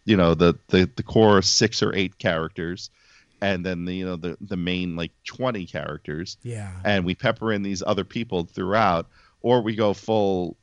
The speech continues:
Speaker 1: you know, uh, n-, characters that nobody outside of the fandom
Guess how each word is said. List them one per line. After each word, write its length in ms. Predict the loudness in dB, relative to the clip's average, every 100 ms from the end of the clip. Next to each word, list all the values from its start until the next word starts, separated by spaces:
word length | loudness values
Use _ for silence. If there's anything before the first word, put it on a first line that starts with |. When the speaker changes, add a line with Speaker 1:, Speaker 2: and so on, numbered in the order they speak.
| -10
Speaker 1:
you 160 | -2 2
know, 300 | 2 0 -6 _ _ _ _ -14
uh, 60 | -10 -8
n-, 500 | -6 -2 0 0 -2 _
characters 460 | 4 6 6 2 0
that 180 | 0 0
nobody 540 | -2 -2 0 0 0
outside 360 | -2 0 0 -2
of 80 | -4
the 60 |
fandom 320 | -4 -2 -2